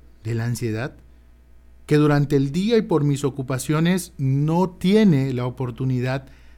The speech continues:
de salir de forma tan directa y que se manifiesta durante el periodo de la madrugada.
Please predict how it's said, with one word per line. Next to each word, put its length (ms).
de 100
salir 380
de 100
forma 400
tan 160
directa 540
y 80
que 160
se 140
manifiesta 600
durante 340
el 80
periodo 360
de 60
la 100
madrugada. 600